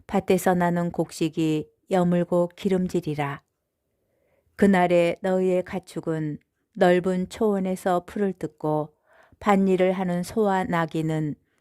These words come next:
삽과 거름대로 까불러 간을 맞춘 사료를 먹으리라. 큰 사륙이 일어나는 날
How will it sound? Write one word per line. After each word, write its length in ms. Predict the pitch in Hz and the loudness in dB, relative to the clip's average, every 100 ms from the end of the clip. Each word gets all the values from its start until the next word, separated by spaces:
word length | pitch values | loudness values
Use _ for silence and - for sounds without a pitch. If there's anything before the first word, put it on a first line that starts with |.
| _ _ | _ _
삽과 800 | - 220 - - 170 165 160 160 _ - | -4 -4 -4 -2 2 2 0 -4 _ -6
거름대로 680 | - 190 185 180 175 170 165 | 2 2 2 2 2 2 0
까불러 680 | 202 185 165 160 156 151 - _ _ _ | -4 -2 -2 0 0 -2 -6 _ _ _
간을 320 | - 185 185 | -2 0 2
맞춘 540 | 180 175 - 190 175 180 | 2 0 -2 -4 -4 -4
사료를 580 | - 208 185 185 180 - | -6 -4 -2 0 -2 -2
먹으리라. 680 | 190 180 180 160 143 135 - _ _ _ _ _ _ _ _ _ _ - | -2 -2 -2 -4 -4 -6 -10 _ _ _ _ _ _ _ _ _ _ -6
큰 280 | - 220 196 | 2 2 2
사륙이 520 | 214 208 196 185 180 | -2 0 2 2 2
일어나는 640 | 190 185 185 165 160 160 | 4 2 0 -2 -2 -2
날 320 | 156 151 147 | -2 -2 -6